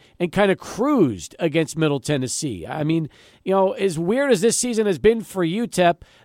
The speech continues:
that was, I, I think, kind of like the game that a lot of Miner fans hoped they would see more of this season.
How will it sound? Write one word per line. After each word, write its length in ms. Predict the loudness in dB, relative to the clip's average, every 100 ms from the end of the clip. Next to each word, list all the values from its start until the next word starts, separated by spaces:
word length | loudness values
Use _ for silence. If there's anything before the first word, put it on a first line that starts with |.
| -4
that 280 | 2 4 4
was, 180 | 2
I, 180 | 2 0
I 60 | 0
think, 220 | -4 -6
kind 200 | -4 -2
of 80 | 0
like 180 | -2 -2
the 80 |
game 320 | -2 -2 0 0
that 160 | -2 -4 -20 -6
a 40 |
lot 160 | 2 4
of 80 | 4
Miner 240 | 2 0
fans 280 | -2 -4 0
hoped 160 | 0 2
they 80 |
would 120 | 0 0
see 200 | -4 -4
more 440 | 0 4 6 6
of 280 | 6 2 -4
this 160 | -4
season. 440 | -2 -4 -6 -10